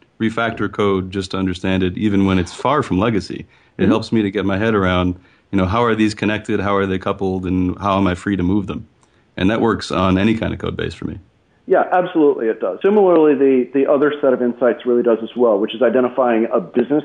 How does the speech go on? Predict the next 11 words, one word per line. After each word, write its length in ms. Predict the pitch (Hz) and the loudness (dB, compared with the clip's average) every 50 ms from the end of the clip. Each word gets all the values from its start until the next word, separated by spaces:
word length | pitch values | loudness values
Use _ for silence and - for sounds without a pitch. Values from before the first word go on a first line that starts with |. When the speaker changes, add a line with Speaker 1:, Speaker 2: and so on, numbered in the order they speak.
| - | -2
Speaker 3:
case, 240 | - 151 147 165 - - - - _ _ _ _ _ _ _ - | 0 2 2 2 0 -4 -12 -20 _ _ _ _ _ _ _ -2
extracting 540 | 135 135 - - - 123 113 113 - 123 113 | -2 -2 -2 -2 0 0 0 0 -2 -2 -2
the 80 | 107 101 | -2 -4
spec. 400 | - - - 98 - - - - _ _ _ _ _ _ _ - | -2 0 0 0 0 -2 -8 -18 _ _ _ _ _ _ _ 2
So 160 | 147 131 127 | 4 4 4
we 160 | - 165 160 | 4 4 4
might 260 | 160 160 165 185 196 | 4 4 2 2 2
not 460 | 190 165 156 - - - - - _ - - | 2 0 0 0 -2 -8 -16 -20 _ -18 -2
throw 240 | - 165 160 160 156 | 2 4 4 4 4
the 100 | - 143 | 4 4
entire, 640 | 135 127 - - 151 147 143 143 135 127 123 110 - | 2 2 0 0 2 4 4 6 4 4 2 0 -4